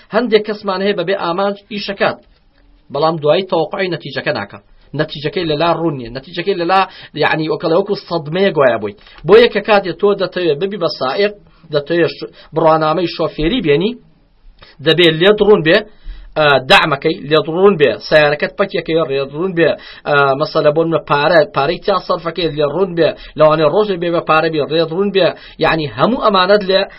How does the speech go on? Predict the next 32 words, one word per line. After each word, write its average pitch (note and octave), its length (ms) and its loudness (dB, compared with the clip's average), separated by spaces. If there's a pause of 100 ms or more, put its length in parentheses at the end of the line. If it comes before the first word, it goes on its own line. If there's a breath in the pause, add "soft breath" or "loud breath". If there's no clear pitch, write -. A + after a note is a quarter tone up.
(140 loud breath)
لێ E3 160 4
ڕوون G#3 200 2
بێ. G#2 80 -8 (140)
ئەگەر D#3 260 -2
خۆت A#3 240 -4
ئامادە F3 460 0
نەکەی F#3 260 -2
بۆ C#3+ 120 -2
ئەمانە، D3 340 -4 (360 loud breath)
سبەینێ A3 420 4
لە G#3 100 4
هەر B3 140 -2
کوێ A3+ 200 2
پەکت G#3+ 320 -2
کەوت، A#3 200 2 (340 soft breath)
ناچاری G3+ 480 2
چی G#3+ 140 -10
بکەی؟ G#3+ 220 6 (280 loud breath)
ناچاری G3 480 4
تووڕە E3 300 0
بووی، G3+ 180 0
ئینفعالات D#3 640 -2
ڕوت D3 180 -2
تێکا، G#3 280 2 (440 loud breath)
مەسەلە D3+ 380 0
خەم G3+ 160 2
و E3 100 -8
خەفەت E3 320 -6
ڕوت G#3+ 160 -6
تێکا. - 260 -4
چونکە A3+ 280 -2
بۆ C#4 100 4